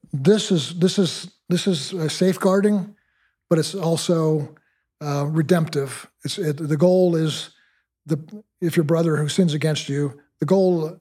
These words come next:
of the one who has been sinned against is to try to win that brother back. That's what, uh, uh,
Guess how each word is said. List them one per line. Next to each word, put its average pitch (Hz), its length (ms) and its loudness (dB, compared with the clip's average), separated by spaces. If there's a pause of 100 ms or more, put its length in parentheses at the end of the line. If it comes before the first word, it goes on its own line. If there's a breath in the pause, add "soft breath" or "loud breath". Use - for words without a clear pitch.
(120)
of 151 60 -6
the 165 80 2
one 170 120 2
who 165 80 2
has 151 120 -2
been 156 140 -4
sinned 175 440 0 (320)
against 160 400 -2
is 156 220 -2
to 160 100 -4
try 165 240 -2
to 151 360 -4
win 175 180 2
that 151 160 -4
brother 151 260 0
back. 135 280 -4
That's 139 180 -8
what, 139 200 -8 (480 soft breath)
uh, 135 260 -6 (220)
uh, 143 260 -6